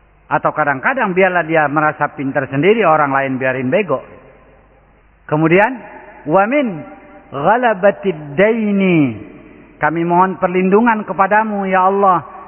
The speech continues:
daripada terkungkung oleh hutang-hutang. Nah,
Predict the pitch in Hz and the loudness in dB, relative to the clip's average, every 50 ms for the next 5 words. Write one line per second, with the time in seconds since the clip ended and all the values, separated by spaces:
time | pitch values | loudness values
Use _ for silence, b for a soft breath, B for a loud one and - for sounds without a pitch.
0 | - - - 147 170 175 170 165 160 - - 180 175 170 165 160 156 - - - | -20 -8 -2 0 2 2 0 -2 -4 -2 -2 -2 0 2 0 -2 -2 -2 -4 -4
1 | 160 135 - - - - 202 196 185 165 147 - - 165 156 135 127 127 123 - | -4 -4 -6 -10 -4 0 0 0 0 0 -4 -2 0 0 0 2 0 -6 -6 -4
2 | - 135 139 131 131 123 101 87 85 - - 196 - - 135 110 98 98 95 92 | 0 2 2 2 2 0 -2 -2 -2 0 0 0 0 0 -2 -2 -4 -6 -12 -12
3 | 80 - - - - 110 - - - - - - - - - - - - - _ | -4 0 0 0 0 0 -8 -10 -14 -20 -20 -20 -20 -20 -20 -20 -20 -20 -20 _
4 | _ _ _ _ _ _ _ _ _ _ _ _ _ _ _ _ - 120 | _ _ _ _ _ _ _ _ _ _ _ _ _ _ _ _ -4 -2